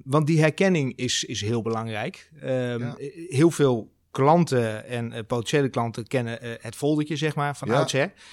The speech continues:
Speaker 1: Ehm, w-, wat is jullie huidige strategie, zeg maar, op het gebied van promotie? Want
Speaker 2: Nou,
Speaker 1: dat
Speaker 2: we hebben een,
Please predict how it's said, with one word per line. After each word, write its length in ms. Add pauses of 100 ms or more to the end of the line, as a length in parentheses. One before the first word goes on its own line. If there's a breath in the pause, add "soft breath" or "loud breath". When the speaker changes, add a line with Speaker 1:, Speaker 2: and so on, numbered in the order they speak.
(300 loud breath)
Speaker 1:
Ehm, 500 (100)
w-, 140 (220)
wat 120
is 80
jullie 180
huidige 320
strategie, 520
zeg 180
maar, 100
op 80
het 80
gebied 240
van 220
promotie? 640
Want 60
Speaker 2:
Nou, 140
Speaker 1:
dat 80
Speaker 2:
we 80
hebben 240
een, 80